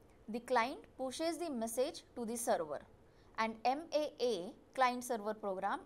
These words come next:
is a pull program, because the client needs to pull the messages from the server. So in this video, we have seen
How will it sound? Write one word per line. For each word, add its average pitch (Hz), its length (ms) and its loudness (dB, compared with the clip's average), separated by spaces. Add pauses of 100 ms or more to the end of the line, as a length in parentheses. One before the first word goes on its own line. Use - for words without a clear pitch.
is 240 140 -6
a 320 80 0 (160)
pull 302 200 2
program, 165 440 -2 (580)
because - 560 2
the 226 100 -4 (100)
client 254 340 4 (120)
needs 277 340 -4
to 359 120 -2
pull 330 340 -2
the 349 120 -2
messages 214 720 -4
from 175 240 -2
the 269 80 -4
server. 160 480 -2 (920)
So 254 380 2 (300)
in 233 140 0
this 349 220 0
video, 247 500 -4 (220)
we 254 120 0
have 220 220 0
seen 247 460 -6